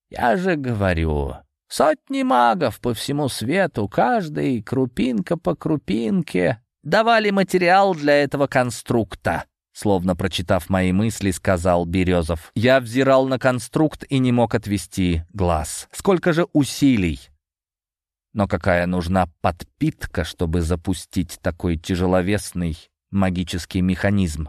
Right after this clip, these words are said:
Только по самым скромным подсчётам выходило, что объём того, что уже успели добыть клехи, едва ли хватило бы. «Как ты собираешься управляться с такой мощью?» резонно спросил я. «У тебя не получится. Это всё равно, что сесть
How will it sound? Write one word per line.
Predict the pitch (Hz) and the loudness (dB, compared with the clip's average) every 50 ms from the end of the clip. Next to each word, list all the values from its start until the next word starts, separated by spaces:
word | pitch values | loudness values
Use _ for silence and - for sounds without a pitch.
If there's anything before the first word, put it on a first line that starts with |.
| - | -4
Только | - 117 123 120 131 117 | -2 -2 0 0 0 0
по | 131 127 | 0 0
самым | - - 135 139 135 131 | 2 2 2 2 0 -2
скромным | 117 - - - 131 143 151 156 151 151 147 143 | -4 -4 -4 0 2 4 4 4 4 2 0 0
подсчётам | - 147 131 - - - 160 143 131 - 123 117 | 0 -2 -2 -2 -2 0 0 0 2 2 0 0
выходило, | 107 120 110 - 120 113 113 127 131 131 117 | 0 -2 0 0 0 0 2 2 2 2 2
что | - - 131 120 | 0 2 2 2
объём | 117 110 107 104 123 131 131 123 113 | 4 2 2 0 2 2 2 0 2
того, | - 123 120 110 120 131 123 107 | 2 2 2 2 2 2 2 2
что | 95 - - 107 101 | 0 0 -2 0 0
уже | 98 95 98 101 | 2 2 2 2
успели | 101 104 101 - - - 117 107 101 | 0 0 0 -2 -2 0 2 2 2
добыть | 95 90 104 98 95 127 139 131 - - | 2 2 2 2 2 2 0 0 -2 -8
клехи, | - - 123 131 156 160 - - 147 147 - | -4 0 2 2 2 2 0 0 -2 -2 0
едва | - 139 131 156 147 123 110 98 92 101 110 123 | -2 0 2 2 0 0 0 0 2 2 2 2
ли | 127 123 | 2 -2
хватило | - - 107 104 95 - - 95 92 87 | -2 0 -2 -2 0 0 -2 -2 -2 0
бы. | 78 78 76 - - _ | -2 -2 -6 -8 -8 _
«Как | - 110 - - | -4 -2 -2 -2
ты | - 110 | -4 -4
собираешься | - - 104 95 107 98 95 92 87 - - 107 101 | -2 -2 -2 0 2 2 2 0 0 -2 -2 -2 -2
управляться | 90 - 101 110 113 123 135 117 - - - 85 | -2 0 0 0 2 2 0 0 -2 -4 -8 -10
с | - - | -6 -6
такой | - 90 - 113 107 110 | -6 -4 0 0 0 2
мощью?» | 123 143 143 113 - - - 85 80 82 82 76 - _ | 2 2 2 0 0 -4 -6 -6 -6 -6 -6 -8 -10 _
резонно | - - 101 95 90 104 98 92 92 90 90 | -4 -2 -2 0 2 2 2 2 2 0 -2
спросил | 85 - - 95 95 85 - - 95 90 92 | -4 -4 -2 -2 -2 -2 -2 -2 -2 0 0
я. | 92 90 90 101 92 82 | 0 0 2 2 0 2
«У | - 156 120 | 0 -2 -2
тебя | - 131 113 101 110 104 101 101 104 | 0 0 0 2 2 4 4 2 2
не | 110 113 117 123 131 127 | 0 0 0 0 0 0
получится. | 127 147 147 185 214 240 190 - - 98 85 - - - 82 | 2 4 4 4 4 2 0 0 -2 -6 -6 -6 -6 -4 -2
Это | 80 82 85 85 - 123 127 127 123 | 0 0 -2 0 2 2 4 4 2
всё | 120 - - 147 | 0 -2 -2 2
равно, | 139 131 131 127 127 123 123 113 | 4 4 2 2 2 0 0 -2
что | - - _ _ - 135 131 127 123 123 117 113 | -2 -6 _ _ 2 4 4 6 4 4 2 0
сесть | - - - - 143 131 127 120 - - - - - | -4 -10 -2 0 2 2 2 2 -2 -8 -14 -18 -20